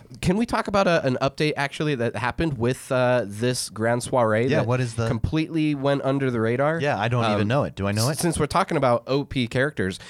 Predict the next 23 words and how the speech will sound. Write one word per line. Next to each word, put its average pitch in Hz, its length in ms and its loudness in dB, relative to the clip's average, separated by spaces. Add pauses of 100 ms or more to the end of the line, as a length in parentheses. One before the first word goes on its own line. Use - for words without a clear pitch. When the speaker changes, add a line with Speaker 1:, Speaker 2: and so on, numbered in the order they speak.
(140)
Speaker 1:
remember, 254 280 -2
uh, 135 260 2 (200)
a - 100 -20 (140)
few 208 300 -2
episodes 143 340 0
back, 117 380 0
I 110 80 0
was 104 100 -2
talking 110 280 -2
about 98 340 0
Gibraltar 95 520 -2
and 87 120 -4
how 87 420 -2
Speaker 2:
Yeah. 120 120 0
Speaker 1:
I 95 40 -2
felt 98 220 -4
that 95 100 -6
he, 110 320 -6
he 127 140 0
needed 95 340 -2
to 98 80 -2
have 90 300 -4
a, 85 280 -2